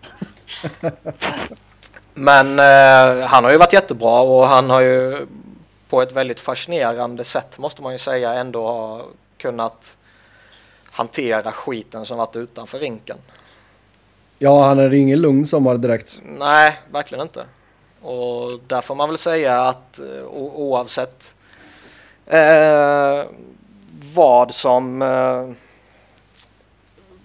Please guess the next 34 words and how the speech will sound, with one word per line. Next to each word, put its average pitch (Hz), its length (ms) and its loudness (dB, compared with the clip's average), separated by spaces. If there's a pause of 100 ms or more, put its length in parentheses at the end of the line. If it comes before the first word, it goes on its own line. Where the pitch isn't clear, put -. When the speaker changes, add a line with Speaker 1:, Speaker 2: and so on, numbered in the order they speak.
(300)
Speaker 1:
vad 123 80 -14
ska - 100 -20
man 120 40 -16
säga, 120 240 -8
oavsett 139 360 -6
vad 147 240 2
den 143 100 -2
situationen 120 880 -8
egentligen, 120 840 -6
eller 131 160 -8
vad 139 180 4
som 139 120 -8
hände 151 320 -2
i 165 100 0
den 131 140 -2
situationen 123 540 -8
egentligen, 123 520 -8 (840)
eh, 117 520 -2
så - 160 -6
är 127 40 -2
det 127 60 -2
ju 131 260 -6 (340)
verkligen 131 380 -4
imponerande 117 920 -4
att, - 520 -14
eh, 131 280 -10 (560)
kunna 180 160 -4
studsa 160 280 -4
tillbaka 143 360 -2
på 127 60 -6
det 135 60 0
här 127 80 6
sättet 127 460 -6
och 123 100 -10